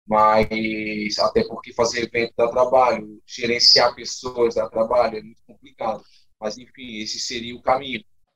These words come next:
Ah, e esse é o começo do caminho, cara.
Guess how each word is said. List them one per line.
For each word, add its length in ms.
Ah, 580
e 180
esse 160
é 40
o 80
começo 420
do 100
caminho, 400
cara. 160